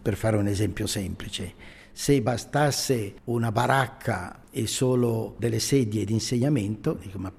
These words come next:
perché dovremmo, eh, costruire delle scuole per portare la gente a avere un'educazione, a vivere un po' meglio, e invece di cominciare dalla scuola cominciamo a, a, a distruggere il territorio trasformandolo in una baraccopoli.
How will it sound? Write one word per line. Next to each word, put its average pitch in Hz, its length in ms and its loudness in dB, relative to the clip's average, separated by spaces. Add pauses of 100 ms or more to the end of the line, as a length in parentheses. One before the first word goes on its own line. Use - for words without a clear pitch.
perché 123 340 -2
dovremmo, 113 720 2 (120)
eh, - 160 -6
costruire 120 640 4
delle 110 240 0
scuole 147 760 6
per 120 680 0
portare 127 600 0
la 120 160 0
gente 131 420 4
a 113 40 -2
avere 120 240 2
un'educazione, 120 880 2
a 110 60 0
vivere 127 280 2
un 117 120 0
po' 135 120 2
meglio, 156 640 6 (440)
e - 80 -2
invece 127 320 2
di 123 100 2
cominciare 131 500 4
dalla 127 200 0
scuola 151 500 4
cominciamo 127 640 2
a, 120 240 -2
a, 110 460 -6
a - 80 -4
distruggere 120 600 2
il 117 120 -4
territorio 135 920 4 (220)
trasformandolo 135 720 2
in 123 100 4
una 131 180 4
baraccopoli. 113 920 0